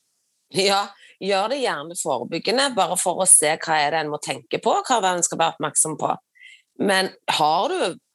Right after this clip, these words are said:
per nå mye problemer med hoste under måltid,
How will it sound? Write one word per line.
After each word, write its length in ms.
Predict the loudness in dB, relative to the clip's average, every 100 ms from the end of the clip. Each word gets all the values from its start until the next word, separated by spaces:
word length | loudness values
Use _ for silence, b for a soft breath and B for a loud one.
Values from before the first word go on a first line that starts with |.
| -8
per 240 | -2 0
nå 400 | 2 2 2 0 -4 -6
mye 200 | -4 -2
problemer 540 | -2 0 0 2 0
med 360 | 0 2 0 -2 -2
hoste 460 | 2 6 6 4 0
under 200 | 0 -2
måltid, 500 | -4 0 0 0